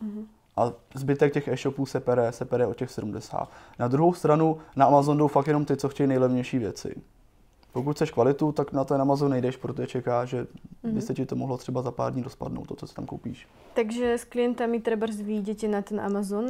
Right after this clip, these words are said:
Speaker 1: alebo je to akože klient od klienta podľa toho, aký má, aké má produkty,
Speaker 2: Mhm.
Speaker 1: čo ponúka?
Speaker 2: My ten Amazon máme hodně, hodně okrajově.
Speaker 1: Mhm.
Speaker 2: A respektive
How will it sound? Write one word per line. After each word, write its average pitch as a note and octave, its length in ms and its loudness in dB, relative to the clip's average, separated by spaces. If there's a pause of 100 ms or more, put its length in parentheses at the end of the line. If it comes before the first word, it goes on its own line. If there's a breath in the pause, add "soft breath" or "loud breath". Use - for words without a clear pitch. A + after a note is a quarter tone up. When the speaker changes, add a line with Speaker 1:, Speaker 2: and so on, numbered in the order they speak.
Speaker 1:
alebo G3+ 380 0
je G3 80 2
to G3+ 240 -2
akože G3+ 300 -4
klient G3+ 340 -4
od F#3 120 -8
klienta G3+ 360 -4
podľa G3 240 -4
toho, G3+ 240 -6
aký F#3+ 260 -8
má, F#3 460 -6 (360)
aké G3 160 -8
má F#3+ 100 -4
produkty, F#3 380 -6 (100)
Speaker 2:
Mhm. F#3+ 260 -6
Speaker 1:
čo G3+ 100 -10
ponúka? F#3+ 480 -8 (420 soft breath)
Speaker 2:
My B2+ 120 -6
ten D#3 160 -2
Amazon D3+ 340 2
máme D3+ 260 2
hodně, C#3 280 2
hodně D3 240 0
okrajově. A#2 600 0
Speaker 1:
Mhm. A3+ 220 -4 (600)
Speaker 2:
A A#2+ 100 4
respektive C3+ 460 4